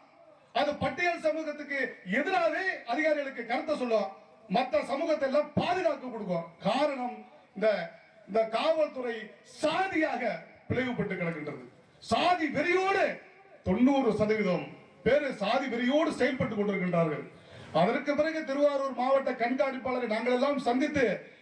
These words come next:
எங்களுடைய கட்சியினுடைய நிலைகளை எடுத்து கூறினோம். அண்ணன் சரவண சோழன் சொன்னது போல, வளரும் தமிழக கட்சி எதுக்காக உருவாக்கப்பட்டது, ரஜினி பாண்டியன் எவ்வாறெல்லாம் படுகொலை செய்யப்பட்டார்கள்,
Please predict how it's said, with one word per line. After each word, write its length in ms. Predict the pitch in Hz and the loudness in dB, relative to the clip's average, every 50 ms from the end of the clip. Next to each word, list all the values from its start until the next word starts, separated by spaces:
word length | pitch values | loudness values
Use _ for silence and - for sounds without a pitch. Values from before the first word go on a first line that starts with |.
| - - - | -20 -2 0
எங்களுடைய 500 | 220 233 247 262 247 233 208 - 269 262 | 0 2 4 2 2 0 0 0 -2 -2
கட்சியினுடைய 480 | - - 339 330 311 302 277 269 226 | -2 -2 0 2 2 4 4 2 2
நிலைகளை 520 | 202 202 240 285 359 370 330 330 302 269 254 | 2 2 2 2 2 2 2 2 2 0 0
எடுத்து 240 | 254 - - 277 | -4 -6 -6 -8
கூறினோம். 440 | 262 208 233 220 214 202 180 165 160 160 - - - - - - - - - _ - _ - - _ - - - | -6 -4 -2 2 2 2 2 2 0 -6 -12 -20 -20 -20 -20 -20 -20 -20 -20 _ -20 _ -20 -20 _ -20 -2 0
அண்ணன் 560 | 180 233 254 262 226 190 165 147 135 - - - - - - | 0 2 2 0 0 -2 -2 -6 -10 -14 -18 -20 -20 -2 0
சரவண 340 | 202 220 262 302 302 302 294 | 2 4 4 4 4 2 2
சோழன் 300 | 262 269 269 262 247 233 | 2 2 2 2 0 -4
சொன்னது 320 | - 254 254 262 254 254 | -4 -2 0 0 0 0
போல, 400 | 202 254 269 277 269 - - - - - - - - - - - - - 143 | 2 4 4 4 4 2 0 -2 -4 -8 -14 -20 -20 -20 -20 -20 -20 -2 0
வளரும் 420 | 175 208 254 311 320 330 311 294 | 2 4 4 2 2 0 -2 0
தமிழக 280 | 294 277 269 294 294 285 | 0 0 4 4 2 2
கட்சி 240 | 269 - 262 233 214 | 2 -4 -6 -6 -6
எதுக்காக 400 | 233 294 285 294 294 285 254 254 | -6 -6 0 0 0 0 2 -2
உருவாக்கப்பட்டது, 960 | 226 220 254 269 294 277 269 269 254 - 202 226 214 214 247 277 294 - - - - - - - | -2 -2 2 2 2 2 2 -2 -4 -4 0 0 2 2 2 0 -2 -6 -10 -14 -20 -20 -10 -2
ரஜினி 360 | 175 175 240 247 330 320 330 311 | 0 2 2 2 0 -2 -2 0
பாண்டியன் 480 | 302 294 294 - 269 240 214 208 208 | 0 0 0 -2 -4 -4 -4 0 2
எவ்வாறெல்லாம் 400 | 269 294 302 302 302 320 320 311 - | 4 4 4 4 4 2 0 2 0
படுகொலை 360 | - - 311 311 311 294 277 | 0 0 2 2 2 2 2
செய்யப்பட்டார்கள், 880 | 254 262 254 247 233 - 233 - 233 220 202 208 247 285 302 294 - | 0 0 0 2 2 2 2 2 2 2 2 2 0 -2 -2 -4 -8